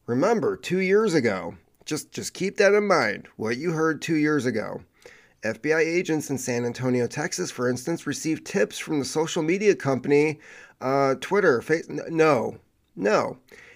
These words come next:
They received social me-, from the social media company Parler. Who was blamed for J six? Anybody?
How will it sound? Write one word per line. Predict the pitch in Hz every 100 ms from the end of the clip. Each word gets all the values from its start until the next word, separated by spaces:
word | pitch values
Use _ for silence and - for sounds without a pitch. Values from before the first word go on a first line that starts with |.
| _ _ _ -
They | - 160
received | 202 208 - 185 165
social | 151 160 170 196
me-, | 170 175 -
from | - 131
the | 113
social | - 185 185 196
media | 165 160 156
company | 147 143 135 135 135 127 127 _ _ _ _
Parler. | - - 170 170 156 135 107 92 107 _ _ _ _ _ -
Who | 185 226
was | 226 240 170
blamed | 170 160 151 156 143
for | 139 139
J | 127 120 117
six? | - 131 110 98 - - - _ _ _ _ _ _ _ _ _ _ _ _ _ _ _ _
Anybody? | - 214 214 170 131 110 - -